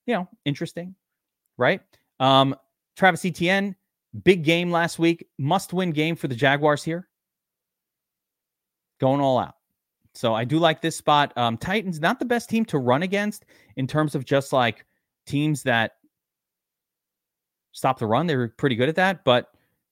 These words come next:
you know, doesn't matter. Um, really important to note and a reminder of the awesome call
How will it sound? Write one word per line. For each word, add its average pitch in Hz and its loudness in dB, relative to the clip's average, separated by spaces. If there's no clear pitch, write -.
you 196 -8
know, 143 -10
doesn't 123 -2
matter. 87 -6
Um, 113 2
really 190 6
important 165 0
to 160 -2
note 160 4
and 139 0
a - 0
reminder 160 0
of 127 2
the 117 0
awesome 135 -2
call 110 -4